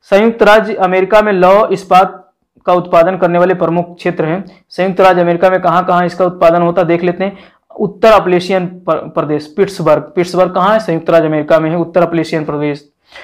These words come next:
महान झील क्षेत्र, हमने बताया जो, उम, झील क्षेत्र है, वहाँ पर शिकागो, गैरी, इरी,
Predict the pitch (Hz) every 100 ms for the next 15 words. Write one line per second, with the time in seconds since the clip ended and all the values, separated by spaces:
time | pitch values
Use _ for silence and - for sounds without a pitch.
0 | - - 175 180 208 208 170 185 - 165
1 | 165 160 170 170 170 180 196 - 170 165
2 | - _ 165 147 165 180 180 170 170 214
3 | 233 - - 160 170 175 180 170 170 165
4 | 165 165 156 160 160 170 170 170 180 165
5 | 165 170 -